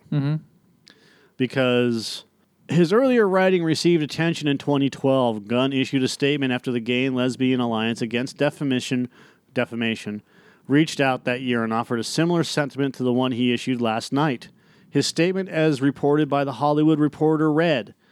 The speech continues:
Speaker 2: "A couple of years ago, I wrote a blog that was meant to be satirical and funny. In rereading it over the past day, I don't think it's funny.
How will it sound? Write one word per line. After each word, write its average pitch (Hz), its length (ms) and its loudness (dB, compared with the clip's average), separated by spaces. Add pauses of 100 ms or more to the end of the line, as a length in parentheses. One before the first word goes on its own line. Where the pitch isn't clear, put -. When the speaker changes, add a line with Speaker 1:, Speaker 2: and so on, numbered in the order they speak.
(280)
Speaker 2:
"A 123 100 -2
couple 156 360 0
of 165 60 2
years 165 260 4
ago, 160 300 2
I 147 40 2
wrote 147 240 4
a 143 40 2
blog 135 340 2
that 139 100 2
was 131 120 2
meant 131 160 -2
to - 60 -16
be 135 80 0
satirical 147 600 0
and 135 120 -2
funny. 135 420 -2
In 120 240 -4
rereading 127 460 0
it 123 80 -2
over 123 180 0
the 120 60 -4
past 120 360 -4
day, 117 180 0
I 117 40 -2
don't 123 220 -2
think 127 180 -2
it's 120 120 -6
funny. 123 440 -4